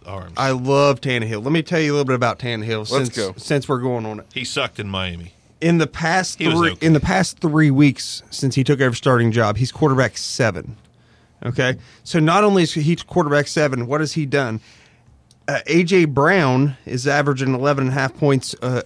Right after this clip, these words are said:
Speaker 2: a game now. Jonnu Smith is averaging right around eleven and a half points a game. Now, A J Brown's about wide receiver, I wanna say twenty-seven-ish in the last three weeks.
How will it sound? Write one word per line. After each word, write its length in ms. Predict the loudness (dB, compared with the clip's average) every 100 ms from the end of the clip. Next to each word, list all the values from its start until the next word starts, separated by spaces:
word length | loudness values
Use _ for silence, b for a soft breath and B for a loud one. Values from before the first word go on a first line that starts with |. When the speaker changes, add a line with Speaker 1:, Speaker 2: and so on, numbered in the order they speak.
| -4
Speaker 2:
a 80 |
game 340 | 0 2 4 2
now. 340 | 0 -6 -16 -18 b b b _ -4
Jonnu 340 | 0 0 0
Smith 440 | 0 2 2 0
is 180 | -4 -2
averaging 400 | 0 -2 -2 -2
right 320 | 0 2 2
around 360 | 4 6 6 4
eleven 260 | 2 0 -2
and 40 |
a 40 |
half 100 | -4
points 320 | -2 -2 -4 -8
a 60 |
game. 280 | -8 -8 -10
Now, 260 | -4 -2 0
A 140 | 0
J 160 | 0 0
Brown's 260 | 2 0 2
about 260 | 0 2
wide 140 | 0 -2
receiver, 280 | -2 -2
I 40 | -2
wanna 80 | -2
say 140 | -4
twenty-seven-ish 1080 | -8 -6 -4 -4 -6 -4 -2 0 0 -2 -4
in 100 | -4
the 40 |
last 220 | -4 -4
three 100 | -6
weeks. 300 | -4 -6 -8